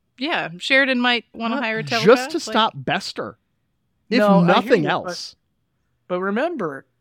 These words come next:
Speaker 3: Sheridan is the landlord of B five, and he just kicked her out of her quarters, too. She
Speaker 1: Oh, true.
Speaker 3: doesn't, she's being told through their actions, and she even dealt with this when she first came back on board
Speaker 2: Yeah.
Speaker 3: back in season three.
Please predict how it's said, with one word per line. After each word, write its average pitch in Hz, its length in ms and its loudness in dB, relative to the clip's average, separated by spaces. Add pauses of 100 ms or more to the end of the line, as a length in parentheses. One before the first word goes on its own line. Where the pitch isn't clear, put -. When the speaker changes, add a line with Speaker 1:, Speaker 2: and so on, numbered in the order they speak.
(300)
Speaker 3:
Sheridan 247 480 -4
is 202 200 -2
the 165 80 -4
landlord 165 520 -4
of 131 80 -20
B 139 160 -12
five, 151 380 -8
and 135 100 -18
he 208 120 -10
just 226 180 -14
kicked - 220 -12
her 143 100 -12
out 127 160 -14
of 104 120 -20
her - 180 -20
quarters, 156 440 -14
too. - 300 -16
She 190 160 -8
Speaker 1:
Oh, 226 60 -10
true. 208 140 -8
Speaker 3:
doesn't, 214 260 -10 (500)
she's 233 240 -10
being 233 240 -6
told 147 600 -6 (340)
through 196 220 -4
their 170 200 -2
actions, 151 720 -8 (400)
and 185 160 -8
she 302 160 -4
even 254 180 -2
dealt 185 200 0
with 170 160 -6
this 170 200 -6
when 160 140 -8
she - 160 -10
first 170 320 -8
came 156 240 -10
back 151 240 -8
on 131 220 -14
board 151 380 -6
Speaker 2:
Yeah. 98 200 -8 (460)
Speaker 3:
back 151 200 -20
in 143 120 -16
season 147 360 -8
three. 185 440 -8